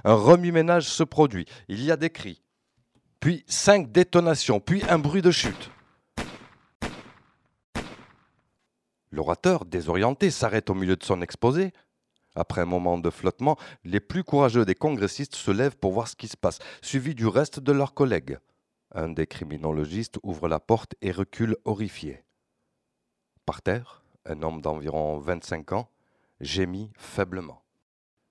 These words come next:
Il perd son sang en abondance par plusieurs blessures.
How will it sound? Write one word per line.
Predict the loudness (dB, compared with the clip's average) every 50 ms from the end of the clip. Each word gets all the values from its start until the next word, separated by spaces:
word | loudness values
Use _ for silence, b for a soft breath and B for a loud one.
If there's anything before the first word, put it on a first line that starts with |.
| _ _ _ -14
Il | -14 -10
perd | -4 -4 -4 -4 -2
son | -4 -4 -4
sang | -4 -2 -2 -2 0 0
en | -2 -2 -4
abondance | -4 -2 -2 -4 -2 0 0 -2 -2 -2 -6 -10 -8
par | -8 -8 -8
plusieurs | -8 -6 -4 -4 -2 0 -2 -2 -2
blessures. | -2 -6 -6 -6 -10 -16 -16 -16 -18 _ _